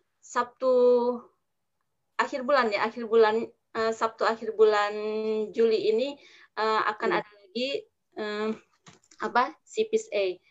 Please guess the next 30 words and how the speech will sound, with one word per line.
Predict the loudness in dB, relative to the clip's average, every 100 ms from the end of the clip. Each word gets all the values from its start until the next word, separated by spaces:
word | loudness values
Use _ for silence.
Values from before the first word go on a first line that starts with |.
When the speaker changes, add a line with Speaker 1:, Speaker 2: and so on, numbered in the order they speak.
| _ _ _ _ -20 -20 _ _ _
Speaker 1:
Dan | 0 0 0 2
kalau | 4
ada | 4 2
teman-teman | 0 -2 -2 -4 -4
yang | -4 -4
ingin, | -4 -2 -2 -2 -2 -4 -6 -14 _ -6
apa, | -2 0 2 2
ada | 0
pesan | -2 -4 0 2 4 2 -2
atau | -2 0 0 0
kritik, | -4 -2 -6 -4
saran, | -2 0 2 2 2 -2 -12 -20 -6
atau | -2 0 2
ada | 2 2 0
ide | 0 4 6
untuk | 6 2 2
memberikan, | 2 0 0 0 -2 0 2 4 2 -4 -14 _
eh, | 0 2 2
topik | 0 0 -2 -2
atau | 0 2
materi | 2 0 0 0 0 2
yang, | 4 4 0 -2 -4 -6 _ _ _ _ _ _ _ _ _ _ _ _ _ _ _ _ _ _ _ -20 -20 -20 -20 -20 _ _
materi | -4 -2 0 0 0
apapun | 0 0 0 0 0 0
gitu | 2
ya, | 4 4 2
yang | 0 0 -2 -4
ingin | -2 0 0
disampaikan | -2 -2 -2 -2 -2 -2 -2
di, | -2 0 0 0 0